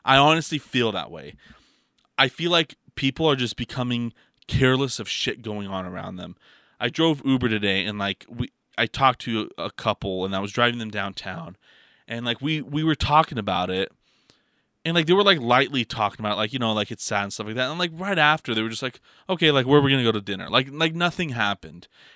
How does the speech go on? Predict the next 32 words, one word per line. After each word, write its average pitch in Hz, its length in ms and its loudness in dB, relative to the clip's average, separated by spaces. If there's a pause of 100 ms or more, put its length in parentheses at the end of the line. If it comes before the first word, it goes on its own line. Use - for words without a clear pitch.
I 139 60 -2
just 165 220 -4
feel 160 160 -10
like 143 200 -4
people 135 320 -6
are 131 80 -4
just, 120 260 -8
like, 110 420 -2 (920)
convoluted 127 720 2
with 113 160 6
their 107 140 8
own 110 420 6
bullshit. 101 760 -2 (400)
And 160 100 2
I 165 60 0
know 165 240 -2
we 156 160 -2
have 123 220 -6
to - 100 -10
move 101 260 0
on 92 180 0
as 92 80 -4
a 92 80 -4
so-, 92 280 -6
society. 92 560 -10
That's 104 200 -10
how 127 260 -2
it 73 100 -8
works. 85 420 -8
I 117 120 2
understand 95 640 -8
that. - 140 -14